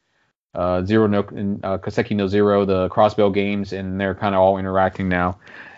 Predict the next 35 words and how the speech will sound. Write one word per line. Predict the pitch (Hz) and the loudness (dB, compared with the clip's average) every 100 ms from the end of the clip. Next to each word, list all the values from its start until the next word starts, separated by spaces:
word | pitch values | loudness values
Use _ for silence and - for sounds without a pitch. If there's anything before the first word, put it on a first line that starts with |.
| - | -6
I | |
think, | 95 117 107 | -2 0 0
uh, | 107 98 | 0 0
the | 110 | 0
only | 131 | 0
one | 123 120 | 0 -2
I | 104 110 | -2 -4
kinda | - 123 | -4 -6
waited | 104 110 120 | -4 -4 -4
until | 113 101 101 | -6 -8 -12
the | |
fourth | 95 110 110 | -8 -8 -6
one | 117 | -8
came | 120 | -6
out, | 117 117 | -6 -6
'cause | 101 | -10
that's | 101 | -10
when | 104 101 | -8 -8
it | 85 | -10
kinda | - 107 | -6 -6
ties | 92 107 101 98 | -2 0 0 0
all | 95 104 | -4 -4
the | 101 | -4
stories | - 101 101 | -4 -2 -2
together | 101 101 | -4 -4
to | 95 | -4
kinda | 101 92 | -8 -8
finish | 104 98 | -8 -6
that | 98 | -8
story | - 101 101 | -6 -4 0
arc | 101 104 | -2 -2
they're | 107 113 | -4 -4
in | 110 | -2
there. | 117 113 _ _ _ _ _ _ | -4 -6 _ _ _ _ _ _
Um, | 95 92 92 92 | -2 0 0 -6